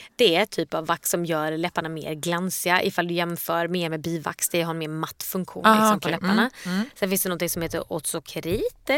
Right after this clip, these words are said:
Speaker 1: Det är ännu hårdare, men det är också lite billigare typ av vax som man kan använda. Det finns kandel-, kandelilla, eh, vax.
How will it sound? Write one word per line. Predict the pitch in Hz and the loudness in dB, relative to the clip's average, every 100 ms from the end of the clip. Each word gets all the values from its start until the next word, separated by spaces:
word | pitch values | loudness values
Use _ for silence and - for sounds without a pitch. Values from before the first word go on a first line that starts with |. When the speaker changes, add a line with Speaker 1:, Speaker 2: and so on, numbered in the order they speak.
| - | 0
Speaker 1:
Det | 208 | -2
är | - - | -4 -2
ännu | 190 175 165 | -2 0 -2
hårdare, | 190 247 185 175 214 | -2 -2 2 2 2
men | 214 | 2
det | |
är | 190 | -2
också | - | -2
lite | 165 151 147 | -6 -6 -6
billigare | 202 196 170 170 196 | -4 -2 0 0 0
typ | - 277 | -2 -4
av | 240 | -2
vax | 220 - - | -2 -4 -4
som | 247 | -4
man | 233 | -4
kan | 233 | -2
använda. | 226 196 190 233 320 - - - - - | 0 2 4 4 2 -12 -18 -18 -20 -12
Det | 190 | 0
finns | 208 - | 2 2
kandel-, | 202 190 196 185 - 185 | 0 2 2 2 0 -6
kandelilla, | - 196 180 190 220 180 160 180 - _ | -2 0 0 0 -2 0 2 2 -2 _
eh, | 214 170 156 | -6 -4 -2
vax. | 156 285 - - - | 2 2 2 -2 -2